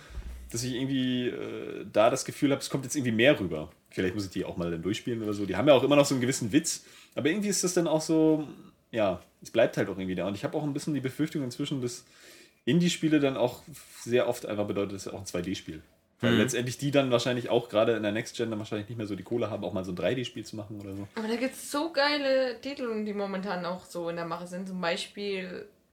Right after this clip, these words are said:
Speaker 3: The Forest.
Speaker 2: Mhm.
Speaker 3: Habt ihr den Trailer gesehen?
Speaker 1: Hm, nee, ich glaub nicht.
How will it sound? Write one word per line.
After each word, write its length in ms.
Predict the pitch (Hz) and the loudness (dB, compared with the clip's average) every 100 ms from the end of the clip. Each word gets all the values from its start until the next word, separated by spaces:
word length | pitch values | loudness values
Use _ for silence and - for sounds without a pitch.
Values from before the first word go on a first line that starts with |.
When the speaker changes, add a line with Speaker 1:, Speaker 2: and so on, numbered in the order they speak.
| - | -18
Speaker 3:
The 80 | |
Forest. 560 | 180 185 165 196 302 - _ _ _ _ _ _ _ | -8 -4 -2 -4 -8 -14 _ _ _ _ _ _ _
Speaker 2:
Mhm. 100 | 113 113 | -2 -2
Speaker 3:
Habt 80 | |
ihr 80 | 113 | -2
den 260 | 247 247 233 | -4 -4 -4
Trailer 280 | 185 185 208 | -4 -4 -4
gesehen? 420 | 226 226 202 214 | -6 -8 -8 -6
Speaker 1:
Hm, 300 | 120 110 107 | -6 -4 -6
nee, 100 | 104 | -8
ich 60 | 107 | -10
glaub 140 | - | -12
nicht. 140 | 107 | -14